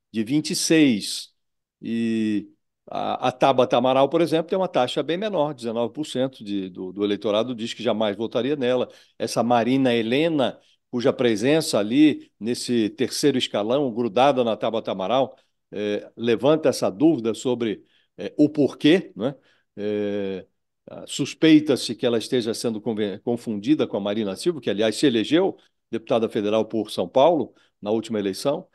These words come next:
mas essas candidatas, a, a Tabata rejeitada por dezenove por cento apenas, bem, portanto, menos rejeitada do que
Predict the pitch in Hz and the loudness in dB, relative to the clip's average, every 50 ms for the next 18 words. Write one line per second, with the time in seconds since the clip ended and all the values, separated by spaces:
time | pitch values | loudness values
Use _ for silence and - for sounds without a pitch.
0 | _ _ _ _ _ - 101 107 107 107 107 98 - - - - _ _ _ - | _ _ _ _ _ -6 -2 0 0 0 0 -2 -4 -6 -10 -10 _ _ _ 2
1 | - 170 214 214 - - 180 143 120 - - - - 131 - - 131 117 117 110 | 4 4 4 4 4 4 4 4 4 2 -4 -8 -8 -8 -4 -4 -2 0 0 2
2 | 101 139 165 196 196 - 143 113 117 120 107 104 101 - 117 107 104 101 98 95 | 4 4 4 4 4 2 0 0 2 2 2 2 0 -2 -4 -6 -6 -6 -6 -4
3 | - 131 117 110 117 110 - - 110 90 - - _ _ _ _ _ - - 123 | 0 0 2 2 2 0 0 0 -2 -2 -4 -8 _ _ _ _ _ -10 -8 -2
4 | 110 131 117 - 131 113 104 113 107 - 113 110 110 104 123 117 117 117 117 110 | 0 0 0 2 0 0 0 0 -2 -4 -4 -6 -4 -2 -2 0 2 2 0 0
5 | 110 - 160 156 - 156 160 175 185 175 - 160 - - 107 107 - - 127 143 | -2 -6 -8 -6 -2 0 2 2 0 -2 -6 -10 -8 -6 -8 -8 -4 -2 -2 0
6 | 160 170 180 170 - - - 101 98 117 117 120 117 107 110 - - - - 131 | 0 -2 -4 -6 -6 -10 -12 -6 -2 -2 0 0 -2 -4 -6 -10 -16 -8 -4 -4
7 | 123 113 - - 110 95 92 98 104 117 127 131 120 110 104 123 117 104 117 104 | -4 -2 -4 -6 -6 -6 -6 -6 -4 -2 -2 -2 -2 -4 -4 -6 -4 -4 -4 -6
8 | 104 - 113 107 107 104 98 101 - - 120 110 104 - | -4 -2 -2 -2 -2 -4 -6 -8 -6 -4 -2 -2 -2 -4